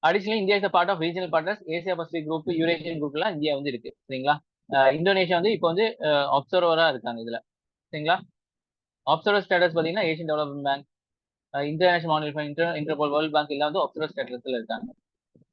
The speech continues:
So, இதுல வந்து கிரே and பிளாக் லிஸ்ட் வச்சு என்ன நடக்கும் அப்படின்னு சொன்னா, கிரே லிஸ்ட்ல யார் யார் வச்சிருக்காங்களோ அவங்கள வந்து safe haven for supporting terrorist funding and money laundering. இது வார்னிங் மாதிரி இதுல கொடுப்பாங்க. இந்த லிஸ்ட்ல உங்களுக்கு வச்சிருக்கேன். நீங்க எதனால உங்களை இந்த லிஸ்ட்ல வச்சிருக்கேன்னா,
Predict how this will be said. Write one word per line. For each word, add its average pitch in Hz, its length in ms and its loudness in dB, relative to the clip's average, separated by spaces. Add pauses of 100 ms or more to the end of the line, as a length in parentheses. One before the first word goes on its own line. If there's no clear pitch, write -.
(140)
So, 190 80 8
இதுல 190 180 8
வந்து 208 180 4
கிரே 185 220 6
and 190 120 4
பிளாக் 170 280 4
லிஸ்ட் 175 180 0
வச்சு 156 160 0
என்ன 160 120 0
நடக்கும் 143 240 -4
அப்படின்னு 139 220 -6
சொன்னா, 151 140 4 (260)
கிரே 165 200 4
லிஸ்ட்ல 202 240 2
யார் 170 160 4
யார் 175 80 2
வச்சிருக்காங்களோ 151 440 0
அவங்கள 160 240 0
வந்து 180 200 -4
safe 196 220 -2
haven 180 260 -8
for 190 160 -6
supporting 165 380 -2
terrorist 165 340 0
funding 127 280 -4 (220)
and 165 140 -2
money 170 200 2
laundering. 131 340 2 (440)
இது 160 100 2
வார்னிங் 175 340 6
மாதிரி 180 160 2
இதுல 165 120 0
கொடுப்பாங்க. 131 320 -2
இந்த 131 140 -10
லிஸ்ட்ல 156 220 -4
உங்களுக்கு 147 240 -4
வச்சிருக்கேன். 147 400 -2
நீங்க 147 180 -4
எதனால 170 280 2
உங்களை 156 260 -2
இந்த 143 180 -10
லிஸ்ட்ல 147 240 -6
வச்சிருக்கேன்னா, 139 380 -2